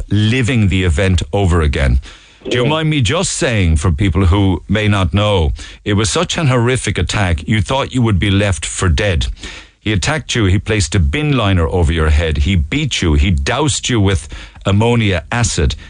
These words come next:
Speaker 1: he then poured boiling water over you, he then covered you in broken bits of furniture and put the apartment on fire. Good God.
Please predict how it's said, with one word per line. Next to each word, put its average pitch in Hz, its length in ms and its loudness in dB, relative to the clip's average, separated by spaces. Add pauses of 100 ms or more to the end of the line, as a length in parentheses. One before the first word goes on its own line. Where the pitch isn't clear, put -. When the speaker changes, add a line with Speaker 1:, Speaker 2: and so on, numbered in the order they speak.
(120)
Speaker 1:
he 113 140 -2
then 131 240 2
poured 123 380 2
boiling 120 420 2
water 120 480 0
over 82 260 2
you, 71 240 2 (240)
he - 120 -4
then 143 260 2
covered 135 460 0
you 110 160 0
in 101 100 2
broken 117 400 2
bits 92 240 0
of 101 80 2
furniture 117 720 0
and 90 160 2 (120)
put - 260 -4
the 120 120 -2
apartment 113 800 -2
on 71 160 2
fire. 57 560 -2 (2750)
Good - 240 -2
God. 110 560 -2